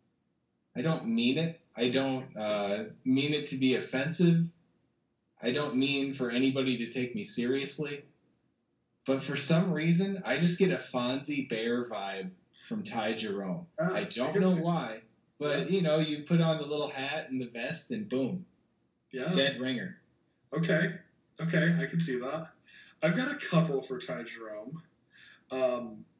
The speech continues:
Speaker 2: my more obvious one is Wolverine. Uh,
Speaker 1: Ah, with the,
Speaker 2: just the
Speaker 1: the
Speaker 2: facial hair. Yeah.
Speaker 1: Yeah, that's easy. That's easy.
Speaker 2: I also have a glass of milk for Ty
Speaker 1: Mm.
Speaker 2: Jerome. I think he could be a nice glass of milk.
Speaker 1: Best nickname in the N B A that he wasn't aware of.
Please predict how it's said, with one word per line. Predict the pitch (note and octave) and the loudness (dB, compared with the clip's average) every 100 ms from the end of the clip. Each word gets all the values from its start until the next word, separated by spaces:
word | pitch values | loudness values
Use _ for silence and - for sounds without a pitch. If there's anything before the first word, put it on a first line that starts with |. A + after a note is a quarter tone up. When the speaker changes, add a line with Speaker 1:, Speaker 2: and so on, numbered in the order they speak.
| _ _ - | _ _ -2
Speaker 2:
my | D#3 E3 | 2 4
more | E3 F#3+ G3+ | 6 6 6
obvious | D3+ D3+ D3+ C#3+ D3 | 2 -2 -4 -6 -6
one | C3+ | -6
is | B2+ B2 | -6 -6
Wolverine. | B2 B2 A#2 G#2 G2+ A2+ - _ _ _ _ _ _ _ _ _ - | -8 -8 -12 -14 -20 -20 -20 _ _ _ _ _ _ _ _ _ -6
Uh, | C3 | -2
Speaker 1:
Ah, | B2+ A#2 - | -2 -4 -10
with | C3+ | -8
the, | - | 0
Speaker 2:
just | D#3+ E3 | 0 0
the | |
Speaker 1:
the | D#3 | -2
Speaker 2:
facial | D#3 D3 - D#3 C3 | -2 -2 -2 -2 -2
hair. | C3 B2 B2 - A#2+ | -4 -6 -8 -10 -10
Yeah. | A#2 B2+ | -4 0
Speaker 1:
Yeah, | A#2+ A#2 | 0 0
that's | B2 - | -4 -4
easy. | A#2 A2+ G#2 G2+ | -2 -2 -4 -10
That's | G2+ - | -12 -12
easy. | G#2 G2 F#2 - - | -14 -10 -12 -12 -4
Speaker 2:
I | D3+ | 0
also | E3+ A#3 A3 G3 | 2 0 2 2
have | E3+ E3 | 2 2
a | B2 | -2
glass | B2 - - - | -6 -8 -8 -10
of | A2+ | -14
milk | - - - - - _ _ _ _ _ - | -16 -20 -20 -20 -20 _ _ _ _ _ -10
for | C4+ | -6
Ty | D4+ | -4
Speaker 1:
Mm. | B3 | -4
Speaker 2:
Jerome. | - - _ _ _ _ _ - | -6 -14 _ _ _ _ _ -8
I | |
think | D#3 D#3+ - | -4 -2 -2
he | C#3+ | -4
could | E3 B2 | -2 -2
be | B2+ B2 | 0 -2
a | |
nice | A2+ A2 - | -2 -6 -6
glass | A#2+ G#2 - | -8 -10 -10
of | F#2+ | -12
milk. | F#2 - _ - _ - | -14 -20 _ -20 _ -6
Speaker 1:
Best | C3+ D#3 - | 0 0 0
nickname | D3 D3+ D3+ C3+ B2+ | -2 0 0 0 0
in | B2 | 0
the | A#2+ A#2+ | 2 2
N | A2+ | 0
B | A2 A2+ | 0 0
A | G#2 G2 | 0 0
that | G#2+ A#2 | -2 -2
he | A2 | -4
wasn't | G#2+ G#2 G2 | -6 -6 -6
aware | F#2+ F#2+ F#2 | -4 -2 -2
of. | E2+ | -2